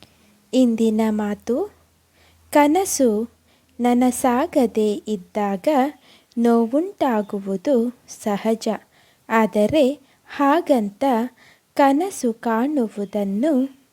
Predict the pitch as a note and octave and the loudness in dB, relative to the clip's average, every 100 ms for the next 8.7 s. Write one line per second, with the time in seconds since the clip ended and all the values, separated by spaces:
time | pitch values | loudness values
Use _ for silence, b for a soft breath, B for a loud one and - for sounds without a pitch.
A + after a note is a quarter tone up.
0 | A3 A3 G#3 A#3 C#4 - C4+ A3+ A3 G#3 | -4 -2 0 -2 -4 0 -2 0 0 0
1 | G3+ F#3+ G3 - b b b b b C#4+ | -2 -4 -8 -10 b b b b b 0
2 | C#4+ - F#4 G4 - A#3+ G#3+ G#3+ - A3 | 0 2 2 2 -2 -2 0 -2 -4 -6
3 | G#3+ G#3 G3+ G3 G3 B3 E4 B3+ B3+ b | -4 -4 -6 -4 -4 -2 0 -2 -6 b
4 | b - G#3 G3 F#3+ B3+ - D#4 C#4+ B3 | b -6 -4 -2 -2 -4 -2 0 2 0
5 | A3+ G#3+ F#3+ - F#3+ - _ _ _ _ | -2 -6 -6 -10 -12 -12 _ _ _ _
6 | _ b b b b A#3+ C#4+ D#4+ - F4 | _ b b b b 2 2 2 0 2
7 | A#3 A#3+ A3+ A3 - A3 A#3 D4 A3+ G#3 | 2 2 2 0 -2 -2 0 0 0 0
8 | G3+ G3+ F#3 - F#3+ A3 | -4 -6 -8 -10 -10 -10